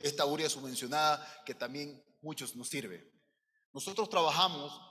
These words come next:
en agricultura convencional, pero también hacemos la transición a una agricultura agroecológica. Y estos paquetes comprenden de urea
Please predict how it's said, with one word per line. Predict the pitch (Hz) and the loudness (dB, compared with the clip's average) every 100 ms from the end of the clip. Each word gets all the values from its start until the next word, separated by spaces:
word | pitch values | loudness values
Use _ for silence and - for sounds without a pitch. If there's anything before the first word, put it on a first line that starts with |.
| - | -8
en | 143 | -4
agricultura | 135 143 180 233 220 | -4 -4 -8 2 4
convencional, | 214 185 175 185 214 233 - | 4 -2 -2 0 2 0 0
pero | 185 175 | 0 0
también | 175 160 208 233 226 | 0 0 2 0 -2
hacemos | - 185 180 | 0 0 0
la | 165 | -2
transición | 160 143 165 190 202 196 | -4 -8 -4 -2 -2 0
a | 135 | -2
una | 151 165 | 0 0
agricultura | 147 135 127 190 180 156 - | 0 0 -6 -4 0 0 -2
agroecológica. | 127 127 120 127 135 110 107 85 - _ _ _ - | -6 -6 -6 -2 -2 -4 -10 -14 -16 _ _ _ 0
Y | 208 | 2
estos | 226 | 2
paquetes | 208 185 202 202 | 2 2 2 -2
comprenden | - 156 139 175 175 165 | -6 -8 -4 -2 0 -2
de | 139 | -2
urea | 165 156 151 | -2 -2 -2